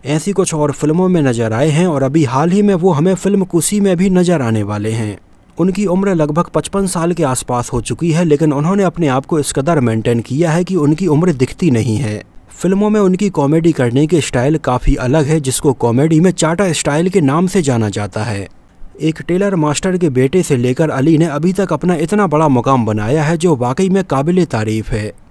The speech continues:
आपको अली की कॉमेडी कैसी लगती है और आपने उन्हें पहली बार कौन सी फिल्म में नोटिस किया था, हमें कमेंट सेक्शन में ज़रूर बताना।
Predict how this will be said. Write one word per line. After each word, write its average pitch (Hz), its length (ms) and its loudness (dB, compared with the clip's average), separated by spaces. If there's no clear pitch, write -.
आपको 160 340 -2
अली 190 240 0
की 214 120 0
कॉमेडी 160 420 2
कैसी 127 300 -2
लगती 120 340 -2
है 185 120 0
और 139 160 2
आपने 147 260 0
उन्हें 160 220 2
पहली 160 300 0
बार 170 200 2
कौन 202 220 0
सी 220 160 0
फिल्म 196 340 2
में 165 100 4
नोटिस 120 380 0
किया 151 280 0
था, 185 140 0
हमें 180 240 2
कमेंट 165 280 2
सेक्शन 131 360 -2
में 175 140 2
ज़रूर 156 340 2
बताना। 104 500 -6